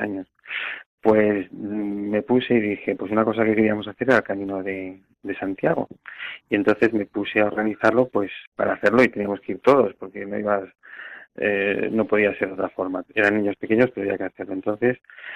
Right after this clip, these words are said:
pues se unió a ese proyecto de, de querer hacerlo en, en junio del dos mil, en julio del dos mil diez, que además era Año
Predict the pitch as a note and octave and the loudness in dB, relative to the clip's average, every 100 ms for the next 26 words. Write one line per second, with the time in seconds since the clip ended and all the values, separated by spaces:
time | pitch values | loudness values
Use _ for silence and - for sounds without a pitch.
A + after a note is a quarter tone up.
0 | - _ A2+ G#2+ G#2+ G#2+ A2 G#2+ G#2+ G#2+ | -18 _ 0 2 4 6 6 8 6 4
1 | - G#2+ - G#2+ A#2 - G2 G2 F#2+ F#2 | 2 0 2 2 2 0 -4 -2 -4 -6
2 | - G2+ G2 - B2 C3 C3 A2+ F#2+ F#2 | -4 -2 -2 0 0 2 0 -6 -14 -16
3 | _ - G2+ F#2+ G#2 G#2 G2+ G2+ G2 G#2 | _ -14 -12 -10 -6 -4 -2 -2 -2 -2
4 | G#2+ G2 - G#2+ G#2 G2+ G2+ G#2 G#2 C3 | -2 -6 -2 2 4 2 0 0 0 2
5 | C3 - _ _ G#2 G2 G2+ G2 F#2+ | 2 0 _ _ -4 -2 0 -2 -4